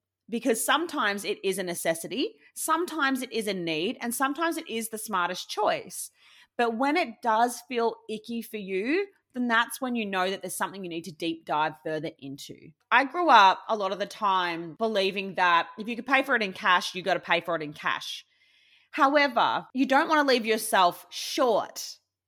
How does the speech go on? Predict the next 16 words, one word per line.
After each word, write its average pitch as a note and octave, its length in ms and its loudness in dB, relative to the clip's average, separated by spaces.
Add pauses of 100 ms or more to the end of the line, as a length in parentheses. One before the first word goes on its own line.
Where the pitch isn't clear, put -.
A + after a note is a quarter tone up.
okay? G3 460 -2
You C#4+ 60 -6
don't E4+ 100 0
wanna D#4 140 0
leave C#4 200 0
yourself B3+ 360 0
short F#3+ 540 -2 (320)
and A3 180 0
then A3+ 260 -2
leave G3+ 220 0
yourself F#3+ 440 0 (300)
in A3 140 -2
a G3 40 -4
stressful G3 520 -4
situation F3+ 1040 -2
because E3+ 720 0